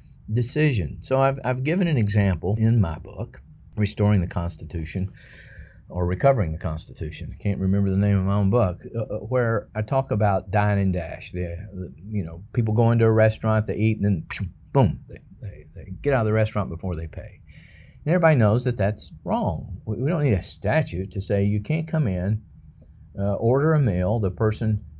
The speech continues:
takes, uh, your offer to pay for the meal, provides the meal, you eat it, and then y-, you don't complete the transaction. You run off without paying. Uh, the common law would have said, "Oh, wait, wait a minute, wait a minute, that, that's wrong. You can't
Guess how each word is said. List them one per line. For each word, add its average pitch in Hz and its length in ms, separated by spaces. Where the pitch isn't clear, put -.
takes, - 520
uh, 101 300
your 104 280
offer 104 500
to 95 100
pay 104 240
for 117 160
the 131 80
meal, 104 540
provides 95 460
the 123 100
meal, 92 360
you 113 260
eat 113 180
it, 101 160
and 123 140
then 135 320
y-, 120 120
you 135 120
don't 127 180
complete 123 380
the 120 60
transaction. 143 600
You 113 140
run 113 180
off 113 160
without 120 260
paying. - 400
Uh, 139 120
the 120 120
common 127 320
law 123 160
would 123 80
have 117 80
said, 123 160
"Oh, 165 220
wait, 180 140
wait 151 120
a 95 40
minute, 78 200
wait - 80
a 127 40
minute, 78 180
that, 156 160
that's 147 220
wrong. 139 260
You 98 120
can't 135 320